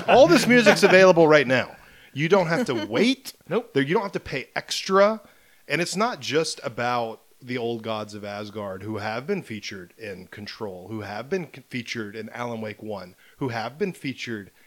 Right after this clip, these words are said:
Speaker 1: in Max Payne two.
Speaker 2: Mm-hmm.
Speaker 1: But it's also, like, the, the, the, how important music is to Alan Wake two. It's at the end of each episode when you get that song. And y-, and the song is actually, it's important because it's describing – what's going on in the game.
Speaker 2: Yep.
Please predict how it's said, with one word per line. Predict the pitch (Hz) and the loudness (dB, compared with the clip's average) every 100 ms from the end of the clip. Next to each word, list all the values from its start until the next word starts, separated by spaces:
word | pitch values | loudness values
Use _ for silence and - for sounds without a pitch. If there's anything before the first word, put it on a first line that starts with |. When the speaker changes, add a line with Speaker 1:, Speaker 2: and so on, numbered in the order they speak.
| - | -12
Speaker 1:
in | 117 | -10
Max | 113 107 - | -8 -10 -14
Payne | - 117 107 104 | -12 -12 -12 -14
two. | - 107 | -12 -12
Speaker 2:
Mm-hmm. | 139 92 110 101 113 208 _ | -12 -18 -18 -16 -12 -12 _
Speaker 1:
But | 117 135 127 - 175 135 _ _ _ | -4 -4 -4 -10 -20 -20 _ _ _
it's | 160 - | -12 -6
also, | 185 180 233 | -4 0 0
like, | 165 143 - 135 | 2 0 -4 -12
the, | 139 151 | -10 -10
the, | 143 147 | -12 -14
the, | 139 143 - | -14 -16 -10
how | 202 | -8
important | 220 - 190 135 127 | -6 -4 -6 -4 -8
music | 127 135 127 | -6 -8 -8
is | 120 | -10
to | 123 | -10
Alan | 117 113 | -8 -8
Wake | 101 - | -10 -10
two. | - 110 95 _ _ _ - | -8 -8 -8 _ _ _ -14
It's | 135 - 139 | -12 -12 -12
at | 135 | -10
the | 147 139 | -6 -6
end | 135 | -4
of | 131 | -6
each | 127 123 | -6 -6
episode | 113 113 - 104 98 | -8 -8 -8 -8 -10
when | 104 113 | -12 -10
you | 107 | -10
get | 113 - | -12 -12
that | 98 | -12
song. | - - 101 101 92 95 _ - | -12 -12 -12 -12 -14 -18 _ -16
And | 113 | -12
y-, | 120 | -12
and | 123 120 | -12 -12
the | |
song | - 160 185 180 | -8 -4 -2 -2
is | 127 | -4
actually, | 127 - 123 117 | -6 -6 -8 -8
it's | 113 | -10
important | 113 - 151 117 | -12 -8 -8 -10
because | 113 | -16
it's | 104 - | -18 -16
describing – | 123 - 120 123 117 98 - _ _ - | -16 -10 -8 -6 -8 -10 -18 _ _ -12
what's | 120 - | -10 -8
going | 123 117 113 | -6 -6 -6
on | 107 | -8
in | 104 | -12
the | |
game. | 95 101 95 | -16 -16 -16
Speaker 2:
Yep. | 85 | -18